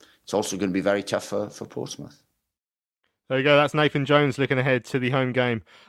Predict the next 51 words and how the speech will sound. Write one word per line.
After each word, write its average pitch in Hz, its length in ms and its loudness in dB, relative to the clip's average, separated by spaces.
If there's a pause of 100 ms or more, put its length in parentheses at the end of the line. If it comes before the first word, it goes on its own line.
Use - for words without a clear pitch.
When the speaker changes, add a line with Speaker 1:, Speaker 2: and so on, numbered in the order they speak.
Speaker 2:
uh, 139 80 4
with 143 200 4
Pompey 160 380 6
on, 160 180 6
on 165 180 4
Saturday. 175 420 8
I'm 180 100 6
just 180 140 0
starting 190 280 8
with 175 120 4
the, 175 100 2
with 170 140 -2
the 156 80 -8
team 180 320 2
news 156 240 2
first 160 420 4
there. 139 280 2 (360)
Uh, 127 160 0
a 143 40 -2
couple 147 220 -2
of 135 60 -4
people 139 280 2
in 135 60 0
the 131 80 -2
chat 135 460 2 (320)
<laughs> 139 340 -8
laughing 131 440 0
at, 117 200 -6 (640)
uh, 117 340 -2
the 117 140 -4
terminology 120 720 -2
for, 117 400 -2
for 117 160 -10
getting 120 200 -10
Tyreek 120 360 -2
Backinson 117 440 -6
out 113 100 -6
of 123 40 -12
the 117 60 -10
building 113 320 -4
when 117 100 -6
he 113 60 -4
was 113 100 -6
sick. 127 140 -2
They 120 80 -8
just 113 160 -14
click, 143 260 0 (140)
"Get 165 140 2
rid 156 100 2
of 151 80 2
him. 156 160 4